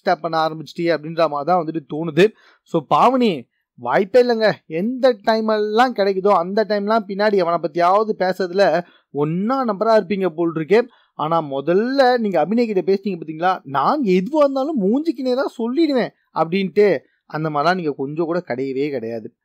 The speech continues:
அதுக்கப்புறமா என்ன ஆச்சு அப்படின்னு சொல்லி பாத்தீங்கன்னா, நம்ம கிராமத்து பெண்களான ஐக்கிய முன்னாடியே உட்காந்து வருண் ஃபாஸ்டாவை சாப்பிட செம்ம காண்டான ஐக்கிய என்ன பண்ணிட்டாங்கன்னா,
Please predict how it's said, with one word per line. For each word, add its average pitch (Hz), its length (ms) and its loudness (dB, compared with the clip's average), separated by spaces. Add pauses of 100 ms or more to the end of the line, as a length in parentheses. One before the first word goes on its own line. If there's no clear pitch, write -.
(400)
அதுக்கப்புறமா 226 560 2
என்ன 196 160 0
ஆச்சு 175 260 0
அப்படின்னு 165 140 -4
சொல்லி 156 200 -4
பாத்தீங்கன்னா, 139 680 -2 (320)
நம்ம 160 340 4
கிராமத்து 185 680 4
பெண்களான 180 360 2
ஐக்கிய 180 560 0
முன்னாடியே 202 420 2
உட்காந்து 143 600 0
வருண் 190 320 2
ஃபாஸ்டாவை 175 440 2
சாப்பிட 175 520 0
செம்ம 175 180 -2
காண்டான 208 460 0
ஐக்கிய 180 480 -2
என்ன 165 240 -4
பண்ணிட்டாங்கன்னா, 143 840 0